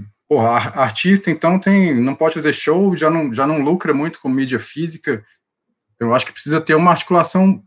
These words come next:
cada vez melhor dentro da, das cenas, é, de, do público em geral, eu me incluo no público, porque eu não sou músico nem porra nenhuma, então, assim, de, de valorizar o que consome mesmo, assim, de comprar um merchandising das bandas que escuta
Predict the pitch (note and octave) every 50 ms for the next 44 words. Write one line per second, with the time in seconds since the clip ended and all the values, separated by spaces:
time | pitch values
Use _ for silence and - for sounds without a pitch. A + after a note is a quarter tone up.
0 | _ _ _ _ - - D3 D3+ C#3 C#3 D3+ D#3 D3+ D3 - _ _ _ _ _
1 | _ _ _ _ _ - C3+ D3+ F3 F3+ D3 C#3+ D3+ E3+ E3 D#3+ D3+ A#2+ - _
2 | - _ _ _ _ A2+ A#2 D3+ F#3 F#3+ G3 E3 C#3+ C3+ A#2+ A2 C3+ D#3+ F#3 F#3
3 | - - - - _ - - - - D3+ D3+ C#3+ C3+ A#2+ G#2+ G2+ - - _ _
4 | _ _ _ _ _ _ _ _ _ _ - A#2 A#2 A#2+ A2+ G#2+ G#2+ G#2+ G2+ G2+
5 | F#2+ F#2+ G#2 A#2 A2 G2+ G#2 B2+ D3+ - - F#3+ A3+ A#3+ G3 F#3+ F#3 F3 - -
6 | C#3 B2+ A#2 G2+ F#2+ F#2+ A2 _ - B2 C3 C3+ C3+ B2 A#2+ C3 D#3 D#3 D3+ D#3+
7 | F3+ F#3+ E3+ - - E3+ F3 F3+ D#3+ D#3 - - - D#3+ F#3 D3 C3 A#2 A#2 _
8 | _ - C#3 C3+ C3+ A#2+ A2+ G#2 G2+ G2+ G#2 _ _ _ - A#2 B2 D3+ D3+ -
9 | - - D#3 D#3 E3 F#3+ G#3 F#3+ - - - C3+ C3+ C3 A#2 - C#3+ C#3 C#3+ C#3
10 | C3+ C#3 D#3+ F3 D#3 - _ _ _ _ _ _ _ _ _ _ _ _ _ _
11 | _ - A#2 G#2+ - C#3 C#3+ C#3+ - - E3 E3 D3+ E3+ F#3 F#3+ F#3+ F#3 F3 A#2
12 | A#2+ A#2+ C3+ C3+ D#3+ E3 F#3+ G#3+ A#3 B3 G#3+ F3 G3 G3+ A3 A3 G#3 G3 - -
13 | - - A#3 A3+ A3 - - G#3+ G#3+ G#3 F#3+ E3 D3+ C3+ B2+ A2 G2 G#2 G#2 G2+
14 | - G#2+ G2+ A2 G#2+ C#3 C3 - D3 D#3 E3+ E3+ D#3 C3+ A#2+ A2 A#2 B2 A#2 -
15 | D#3 C3+ C3 C3+ C#3 C#3+ C3+ C#3 C3+ A#2 G#2+ A#2 C3+ C#3 D3 C#3 - - - G#2+
16 | - - - - - C#3+ D#3+ D#3 D#3 - C3 A#2+